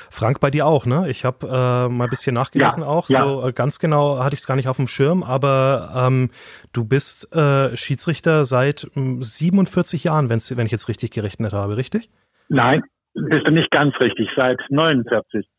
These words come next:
Speaker 1: Okay.
Speaker 2: Also ich werde nächstes Jahr am zwanzigsten Mai habe ich dann meine fünfzig Jahre als Schiedsrichter voll.
Speaker 1: Respekt. Erzähl mal aus der, aus
Speaker 2: Ja.
Speaker 1: der Anfangszeit. Das war ja noch, äh, in den, äh, ja,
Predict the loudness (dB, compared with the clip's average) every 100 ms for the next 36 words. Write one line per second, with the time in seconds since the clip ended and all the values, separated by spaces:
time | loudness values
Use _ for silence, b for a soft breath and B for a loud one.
0 | _ _ -14 -4 -2 0 0 0 0 2
1 | 2 2 0 -2 -2 -2 -2 -4 0 2
2 | 2 0 -2 0 0 -2 -4 -4 0 2
3 | 2 2 0 -2 -4 -2 0 0 0 0
4 | 0 -2 -2 -4 -2 0 0 -2 -2 -2
5 | 0 -2 -2 -4 -4 -6 -6 -8 _ _
6 | _ _ _ _ _ _ _ -8 -4 -2
7 | -4 -6 -2 2 2 2 -2 0 2 2
8 | 2 2 -2 -2 -2 -2 -2 0 2 0
9 | 0 0 0 2 0 0 0 0 0 0
10 | -2 -4 -2 0 0 0 0 0